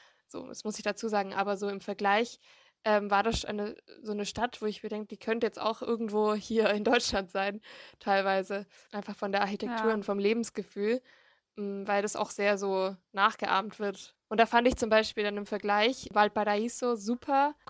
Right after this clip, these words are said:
Speaker 1: cool einfach oder halt mal sowas ganz Neues. Da ist, das ist auch so eine kleine Studenten- oder, ja, relativ große Stadt, Studentenstadt, ähm, in der Nä-, oder am, am Meer. Da ist kein Haus nicht bunt oder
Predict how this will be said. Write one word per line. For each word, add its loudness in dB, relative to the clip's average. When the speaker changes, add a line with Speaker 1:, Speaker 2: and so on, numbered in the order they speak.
Speaker 1:
cool 2
einfach -2
oder 0
halt 0
mal 2
sowas -2
ganz -4
Neues. 0
Da -4
ist, -6
das -12
ist -6
auch 4
so -6
eine 0
kleine -4
Studenten- -4
oder, -6
ja, -6
relativ -2
große -6
Stadt, -4
Studentenstadt, -4
ähm, -4
in -10
der -2
Nä-, -6
oder -6
am, -8
am -6
Meer. 0
Da 0
ist -2
kein 2
Haus 4
nicht -6
bunt -2
oder 0